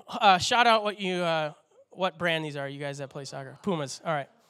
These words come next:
So when I was in college, Pumas were awesome. That was, that was the bee's knees, man. I mean, I had, I had a pair of shoes for every day of the week practically. And these were my s-, first pair,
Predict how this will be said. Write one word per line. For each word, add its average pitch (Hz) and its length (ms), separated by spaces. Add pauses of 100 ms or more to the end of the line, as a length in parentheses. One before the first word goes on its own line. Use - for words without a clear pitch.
(160)
So 220 300
when 208 160
I 254 100
was 302 120
in 247 100
college, 226 480
Pumas 277 340
were 190 140
awesome. 180 440 (380)
That 226 200
was, 233 320
that 226 200
was 202 160
the 165 60
bee's 165 260
knees, 147 240
man. 143 180
I 147 60
mean, 160 160
I 180 140
had, 185 340 (260)
I 202 120
had 220 120
a 190 60
pair 202 260
of 175 60
shoes 202 400
for 196 100
every 185 160
day 180 120
of 170 60
the 165 60
week 170 220
practically. 151 560 (480)
And 165 440
these 240 260
were 240 120
my 202 140
s-, - 200
first - 500
pair, 240 340